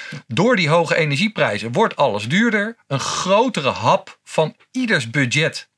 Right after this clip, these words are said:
gaat nu op aan eerste levensbehoeften. Voedsel, eh, energie. Ja. En gaat dus ten koste van de groei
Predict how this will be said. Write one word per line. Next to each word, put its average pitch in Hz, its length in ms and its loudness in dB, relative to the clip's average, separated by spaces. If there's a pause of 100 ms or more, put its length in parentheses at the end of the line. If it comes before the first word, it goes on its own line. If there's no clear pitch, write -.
(160)
gaat 175 340 -2
nu 147 280 -2
op 170 260 0
aan 135 260 -2
eerste 156 340 -2
levensbehoeften. 170 840 0 (400)
Voedsel, 143 600 -4 (180)
eh, 101 140 -8 (420)
energie. 120 580 0 (160)
Ja. 165 200 -4 (300)
En 208 220 0
gaat 214 280 2
dus 185 220 -2
ten 160 240 -2
koste 202 640 -2
van 156 480 0
de 139 160 -2
groei 190 460 0